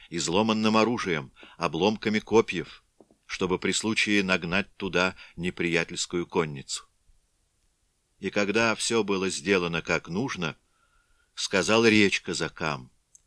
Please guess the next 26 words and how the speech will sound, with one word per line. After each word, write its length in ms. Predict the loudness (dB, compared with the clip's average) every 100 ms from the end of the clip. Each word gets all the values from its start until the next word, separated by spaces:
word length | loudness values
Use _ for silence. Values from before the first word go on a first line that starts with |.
| _ _ _
не 140 | -6 -2
для 180 | 0 2
того, 280 | 2 2
чтобы 360 | 0 -2 0 0
ободрить 520 | 2 0 0 -4 -2
и 40 | -2
освежить 680 | -2 -2 -4 -2 -6 -6
их, 220 | -10 -12 _ _ -20 -20 _
знал, 380 | -8 -2 0 0
что 260 | 0 0 2
и 60 |
без 220 | 2 -2
того 500 | 0 4 6 6 4 -6 -6
крепки 500 | 2 4 2 -2 -4
они 200 | -4 -4
духом, 420 | -6 -6 -12 -18 _ _ _ -20 _
а 140 | -6
просто 600 | -2 -2 -2 0 0 0 -4 _
самому 600 | -6 -4 -4 -2 0 -2
хотелось 680 | -2 -4 -2 -2 -4 -8 -16 -20
высказать 600 | -8 -4 -2 -2 -4 -4
все, 320 | -6 -2 0 -2
что 260 | -4 -6
было 280 | -2 -2 -2
на 220 | -6 -6
сердце. 480 | -6 -12 -12 -12